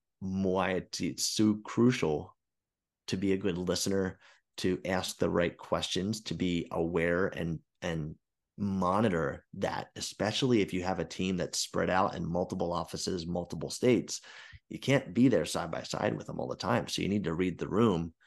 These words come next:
and keep them all engaged. So, um, you know, ultimately, again, wrapping it up, shared vision, I, I think it's a combination of responsibly being independent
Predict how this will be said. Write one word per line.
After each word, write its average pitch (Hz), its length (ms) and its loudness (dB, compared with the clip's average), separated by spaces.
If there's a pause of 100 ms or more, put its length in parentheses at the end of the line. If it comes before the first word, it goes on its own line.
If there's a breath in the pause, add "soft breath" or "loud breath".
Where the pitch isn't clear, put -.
(580 soft breath)
and 92 80 -10
keep 104 220 -2
them 85 120 0
all 76 180 2
engaged. 85 580 0
So, 80 340 0 (640 soft breath)
um, 76 400 -2 (560)
you 101 60 4
know, - 160 -2
ultimately, 120 500 8
again, 107 300 6
wrapping 92 400 2
it 90 100 0
up, 95 380 4
shared 101 360 2
vision, 120 440 0 (100)
I, 85 200 -4
I 98 100 -2
think 92 180 0
it's 92 140 0
a 78 40 2
combination 95 840 0 (180)
of 85 560 2
responsibly 101 640 2
being 95 280 2
independent 123 500 0